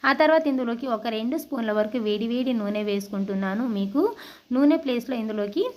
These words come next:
నెయ్యినైనా లేదా బటర్నైనా ఏదైనా వేసుకోవచ్చు. వేసుకుని ఇదంతా కూడా ఒకసారి చేత్తో బాగా కలుపుకోవాలి.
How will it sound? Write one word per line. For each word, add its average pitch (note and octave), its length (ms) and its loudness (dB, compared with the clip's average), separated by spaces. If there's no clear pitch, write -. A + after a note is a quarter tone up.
నెయ్యినైనా G#3+ 640 -2
లేదా G3+ 260 -2
బటర్నైనా G3+ 580 -4
ఏదైనా G3+ 480 0
వేసుకోవచ్చు. G3 840 -4
వేసుకుని G3+ 400 -2
ఇదంతా G3 360 -2
కూడా G#3+ 180 -4
ఒకసారి G3 400 -6
చేత్తో F#3+ 200 -6
బాగా G3 340 -2
కలుపుకోవాలి. G3+ 800 -2